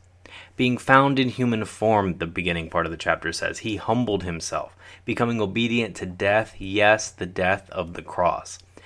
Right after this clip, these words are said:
Therefore God has highly exalted him, and gave to him the name that is above every name, that at the name of Jesus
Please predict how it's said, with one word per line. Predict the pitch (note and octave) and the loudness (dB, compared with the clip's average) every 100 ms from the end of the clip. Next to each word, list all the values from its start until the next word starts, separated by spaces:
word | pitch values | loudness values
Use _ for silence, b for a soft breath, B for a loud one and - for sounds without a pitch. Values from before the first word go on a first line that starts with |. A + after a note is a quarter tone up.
| B B | B B
Therefore | C3+ C#3 C#3+ C3+ | 0 0 2 2
God | A#2+ A#2 A#2+ | 6 8 8
has | A2+ | 4
highly | - A#2 A#2+ A#2+ | 4 4 6 2
exalted | G#2 F#2 F#2 F2+ D#2+ | -2 0 2 2 -6
him, | D#2+ - - | -12 -16 -10
and | G2+ F#2+ | -8 -2
gave | G#2 G#2+ | -2 -2
to | - G2 | -4 -6
him | G2 A#2 A#2+ A#2 | -2 0 0 0
the | G2+ | -2
name | G2+ G#2+ A2 A2 | -2 -2 -2 -2
that | G2+ | -2
is | F#2+ | 0
above | F#2+ G2+ G2+ - | 2 2 2 2
every | A2 G2+ F2+ | 0 2 -2
name, | D#2+ D#2+ D#2 - B B - | -4 -12 -16 -20 B B -2
that | G#2+ F#2+ | -2 2
at | A2 F#2 | 0 0
the | G2 | -4
name | F#2+ G2+ A#2 A2 | -2 -2 -2 -4
of | E2 E2+ | -6 -8
Jesus | F2+ G2 G2 F#2+ | -6 -6 -4 -4